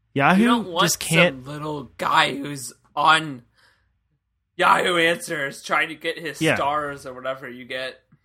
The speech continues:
Speaker 2: from Yahoo Answers
Speaker 1: Yahoo
Speaker 2: answering our
Speaker 1: can't,
Speaker 2: questions
Speaker 1: uh,
Speaker 2: and
Speaker 1: can't
Speaker 2: trying
Speaker 1: provide
Speaker 2: to
Speaker 1: what we need.
Speaker 2: level up his
Speaker 1: Anyways,
Speaker 2: answering abilities.
Speaker 1: episode eleven,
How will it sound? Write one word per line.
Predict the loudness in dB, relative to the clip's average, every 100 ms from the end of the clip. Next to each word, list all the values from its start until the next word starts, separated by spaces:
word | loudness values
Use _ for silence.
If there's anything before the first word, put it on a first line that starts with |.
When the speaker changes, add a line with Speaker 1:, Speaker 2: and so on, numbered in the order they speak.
| _ _ _ _
Speaker 2:
from | -20
Yahoo | -20 -20 -20 -12
Answers | -10 -10 2
Speaker 1:
Yahoo | 8 8 8 6 4
Speaker 2:
answering | 0 -4
our | 0
Speaker 1:
can't, | 4 6
Speaker 2:
questions | 4 6
Speaker 1:
uh, | 6 8 6 4
Speaker 2:
and | 6
Speaker 1:
can't | 4 6
Speaker 2:
trying | 6
Speaker 1:
provide | 10 10 8
Speaker 2:
to |
Speaker 1:
what | 4
we | 2
need. | 2 0 0 -4 _ _ _ _ _ _ _
Speaker 2:
level | -4 -4 -4 -2
up | 0 -2 -6 _ _ _ _ _ _ _ _ _ _
his | -4 2
Speaker 1:
Anyways, | 4 6 8 8 6
Speaker 2:
answering | 2 -2
abilities. | -6 -4 -4 -4 -10 -18 -20 _ -20 _ _ _ _ _
Speaker 1:
episode | 2 2 4 6
eleven, | 8 8 8 6 2